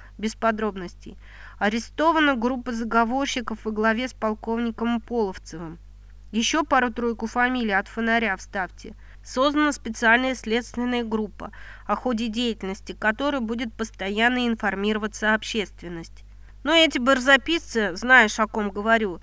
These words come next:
сами все разрисуют в лучшем виде. Иди работай.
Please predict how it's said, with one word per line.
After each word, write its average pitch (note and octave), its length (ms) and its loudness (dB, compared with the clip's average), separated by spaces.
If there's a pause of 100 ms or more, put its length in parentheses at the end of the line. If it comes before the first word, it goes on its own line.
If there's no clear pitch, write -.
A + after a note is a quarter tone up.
(240)
сами D#4 400 10
все B3+ 260 2
разрисуют A#3+ 640 -2
в A3 60 -6
лучшем A#3+ 500 -2
виде. G3 420 -8 (400)
Иди B3+ 280 4
работай. A3+ 640 4